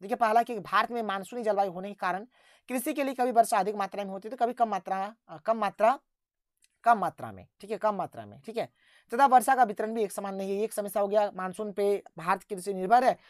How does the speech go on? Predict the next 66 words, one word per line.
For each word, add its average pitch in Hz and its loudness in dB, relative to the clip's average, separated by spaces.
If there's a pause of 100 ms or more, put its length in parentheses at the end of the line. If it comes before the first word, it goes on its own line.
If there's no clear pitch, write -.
(140)
तो 208 -6
कभी 226 6 (540)
पानी 214 2
बहुत 196 -2
अधिक 220 0
मात्रा 233 0
में 240 -2
पड़ता 240 0
है, 214 2
कभी 180 -4
पानी 160 -4
बहुत 165 -4
ही 175 -8
कम 214 0
मात्रा 214 -4
में 208 -4
पड़ता 202 -2
है, 208 -6
नहीं, 202 -8
कभी 214 0
वर्षा 190 -2
अधिक 190 -2
होता 226 -6
है, 202 -14
कभी 190 -6
वर्षा 175 -4
कम 208 -6
होता 196 -4
है, 196 -4 (420)
और 196 4
यहाँ 220 4
पर 208 0
वर्षा 196 2
का 202 2
वितरण 214 -2
भी 233 0
एक 220 -2
जैसा 208 -2
नहीं 208 -4
है, 202 -4
कहीं 202 -8
ज़्यादा 196 4
होता 196 0
है, 180 -10
कहीं 185 -8
कम 185 -4
होता 180 -4
है। 180 -6 (600)
भारत 240 6
में 311 -2
कृषि 247 -6
के 294 -4
लिए 285 -2
सिंचाई 247 2
की 262 -6
समस्या 226 0
भी 233 0
पाई 220 2
जाती 214 -2
है, 226 -4
सिंचाई 202 -10
की 196 -12
सुविधा 185 -8
कम 190 -6
उपलब्ध 196 -4
है। 202 -8